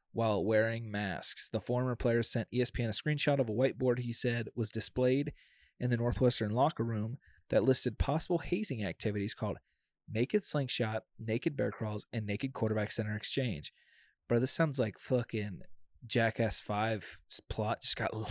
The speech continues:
<laughs> leaked, bro. That, that's all it was. Jackass was just, uh, that's where they were getting ready for the next movie.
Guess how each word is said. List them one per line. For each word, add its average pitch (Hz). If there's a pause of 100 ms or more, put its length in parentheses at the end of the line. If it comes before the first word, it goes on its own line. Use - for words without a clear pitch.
<laughs> 233
leaked, -
bro. 170 (640)
That, 135 (100)
that's 139
all 165
it -
was. 135
Jackass 135
was 139
just, 123
uh, 107 (680)
that's -
where 135
they 123
were 107 (340)
getting 120
ready 117
for 110
the 107
next 107
movie. 107